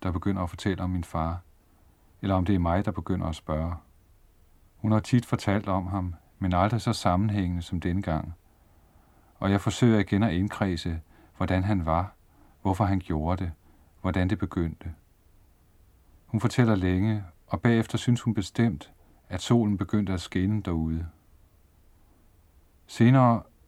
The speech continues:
bestemmer jeg mig til at optage hendes fortælling på bånd. Og det begyndte, siger hun, først oppe i Frederikshavn. I nitten hundrede toogfyrre var de flyttet derop, og min far var begyndt som politifuldmægtig.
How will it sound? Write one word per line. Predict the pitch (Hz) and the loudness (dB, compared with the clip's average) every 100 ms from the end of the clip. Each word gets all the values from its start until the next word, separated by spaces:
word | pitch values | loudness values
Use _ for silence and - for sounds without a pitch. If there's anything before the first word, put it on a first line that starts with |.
| _ | _
bestemmer | - 95 117 110 | -6 0 2 4
jeg | 107 | 2
mig | 101 | 0
til | - 101 | 0 -2
at | |
optage | 87 98 - 107 | -2 -2 -2 -2
hendes | 92 95 | 0 -2
fortælling | - 92 104 92 95 | -6 -4 -2 -2 -2
på | 87 | -4
bånd. | - 87 69 - _ _ _ _ _ _ _ _ _ _ _ | -2 -2 -2 -10 _ _ _ _ _ _ _ _ _ _ _
Og | 107 | 0
det | 117 | 2
begyndte, | 110 117 127 110 101 | 2 4 2 2 -2
siger | - 104 | -2 -2
hun, | 98 95 90 - - | 0 -2 -4 -8 -14
først | - 117 120 - | 0 2 2 -2
oppe | 90 95 110 | -2 0 0
i | |
Frederikshavn. | 92 90 85 - 87 76 78 - _ _ _ _ _ _ _ _ _ _ _ _ | -2 -4 -4 -4 -4 -4 -6 -16 _ _ _ _ _ _ _ _ _ _ _ _
I | 104 | 0
nitten | 107 123 | 4 6
hundrede | 127 123 110 | 6 6 4
toogfyrre | - 127 120 104 98 98 107 | 2 0 0 0 0 2 2
var | 101 | 2
de | 95 | -2
flyttet | - 104 101 95 | 0 2 2 0
derop, | 76 90 104 - _ _ _ _ _ _ _ _ | 0 0 -2 -6 _ _ _ _ _ _ _ _
og | - 104 | -4 0
min | 104 | 2
far | 92 113 | 6 6
var | 117 | 6
begyndt | 107 - 107 | 4 -2 -2
som | - 107 | -2 -4
politifuldmægtig. | - 98 - 107 - 110 92 85 - 80 80 | -2 -2 -2 -4 0 0 0 -2 -6 -10 -10